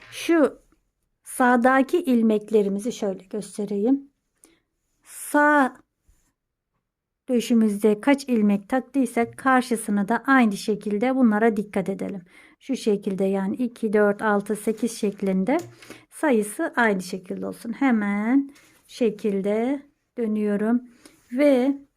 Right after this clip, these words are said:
bütün ilmeklerimi ben öncelikle bu şekilde yakadan ilmek takarsam öncelikle bu şekilde bir sıra bütün ilmeklerimi ters örüyorum. Sıra sonuna kadar bütün ilmeklerimizi bu şekilde ters örerim. Şöyle bakalım, bakın.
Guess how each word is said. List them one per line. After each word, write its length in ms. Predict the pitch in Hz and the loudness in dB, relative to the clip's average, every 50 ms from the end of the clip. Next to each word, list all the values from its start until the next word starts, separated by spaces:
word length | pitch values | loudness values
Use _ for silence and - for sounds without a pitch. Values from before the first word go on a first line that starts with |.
| _ _ _ _ _ _ | _ _ _ _ _ _
bütün 260 | 330 302 - 349 311 | -8 -6 -2 -2 -2
ilmeklerimi 840 | - 247 240 226 226 220 214 208 214 - 226 208 208 208 214 247 247 | 0 2 2 4 4 4 4 2 0 0 2 2 4 4 2 2 2
ben 200 | 262 262 262 262 | 4 2 2 4
öncelikle 560 | 262 277 269 254 254 233 226 226 226 226 220 | 8 8 8 8 8 4 2 2 2 0 0
bu 80 | 240 285 | 0 0
şekilde 460 | 277 - 233 214 214 - 214 196 208 | 2 4 2 2 2 0 0 2 2
yakadan 520 | 220 220 233 233 233 - 240 233 226 220 | 4 4 2 2 0 0 0 2 0 0
ilmek 400 | 214 220 220 220 208 208 208 208 | 0 0 0 0 0 0 -4 -4
takarsam 640 | - 233 226 233 - 262 247 240 - - 214 226 226 - - - - - _ | -4 -6 -6 -2 -2 -2 -2 -2 -2 -4 -4 -4 -4 -6 -12 -20 -20 -14 _
öncelikle 640 | - 311 302 285 269 262 233 214 220 - 233 226 233 | 2 6 6 8 8 8 4 4 2 2 0 2 2
bu 60 | 302 | 0
şekilde 760 | 277 - 240 202 202 - - 226 202 196 190 208 240 294 294 - - _ _ _ _ - _ - | 2 2 2 0 0 0 -2 -2 0 0 2 2 2 2 0 -2 -14 _ _ _ _ -20 _ -4
bir 240 | 262 262 339 349 330 | 0 2 4 2 2
sıra 600 | - - - 254 220 202 202 208 226 262 320 330 330 _ _ _ _ _ _ _ _ _ | 0 -2 -2 0 2 4 4 4 4 4 2 0 -4 _ _ _ _ _ _ _ _ _
bütün 240 | 392 370 - 311 277 | -6 2 6 6 8
ilmeklerimi 760 | 247 240 226 226 220 214 214 - 220 214 214 247 285 330 - | 8 8 6 6 4 4 2 2 2 4 6 6 4 4 4
ters 380 | - 269 233 214 190 190 - 208 | 2 2 4 4 2 0 -2 -4
örüyorum. 440 | 190 175 190 190 190 190 - 190 - - _ _ _ _ _ _ _ _ _ _ _ _ _ _ _ _ _ _ _ _ _ _ _ _ _ _ _ _ _ _ _ _ _ | -4 -2 -4 -4 -6 -8 -10 -14 -20 -20 _ _ _ _ _ _ _ _ _ _ _ _ _ _ _ _ _ _ _ _ _ _ _ _ _ _ _ _ _ _ _ _ _
Sıra 300 | - - 466 415 339 247 | -2 2 4 4 4 4
sonuna 440 | - - 233 214 214 208 208 214 214 | 4 2 2 4 4 2 2 0 0
kadar 480 | 220 320 311 240 226 220 220 233 254 | 2 2 2 4 4 4 2 2 2
bütün 260 | 370 370 381 - 294 | -2 -2 2 6 6
ilmeklerimizi 760 | 269 240 220 214 214 208 214 - 208 208 214 214 208 220 247 254 | 6 8 6 4 2 0 2 0 2 2 2 0 -2 -2 -2 -2
bu 100 | 339 330 | -2 -2
şekilde 580 | - - 214 202 - - 214 208 220 277 285 | 2 0 0 0 0 -2 -2 0 0 0 0
ters 340 | 277 247 202 190 185 - - | 0 0 0 0 -2 -4 -6
örerim. 340 | 196 190 202 - 202 208 208 | -6 -6 -6 -8 -8 -10 -12
Şöyle 420 | - - 320 269 220 202 196 226 | -4 2 4 4 4 4 4 2
bakalım, 520 | 208 196 196 - 214 208 220 247 247 - _ | 2 0 0 0 -2 0 0 0 -2 -4 _
bakın. 280 | - - - - - 294 | -10 -10 -8 -8 -12 -12